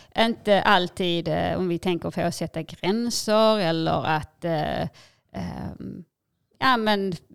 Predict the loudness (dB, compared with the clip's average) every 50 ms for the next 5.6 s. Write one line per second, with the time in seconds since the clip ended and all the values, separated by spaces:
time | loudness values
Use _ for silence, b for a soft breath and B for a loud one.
0 | _ _ -10 -6 -4 -4 -4 -2 0 0 0 2 2 2 0 0 _ -6 -8 -2
1 | 0 0 2 2 2 4 6 8 8 10 8 8 6 2 -4 _ _ 2 4 6
2 | 6 8 6 6 6 4 4 0 -2 0 2 4 4 4 4 4 4 4 2 2
3 | 2 2 2 0 0 2 4 4 4 4 2 0 0 0 -2 -4 0 2 2 2
4 | 2 2 0 -2 0 0 0 -2 -2 -2 -4 -4 -2 0 0 0 0 0 -2 -2
5 | -4 -4 -4 -2 -2 -2 -2 -2 -2 -4 -4 -4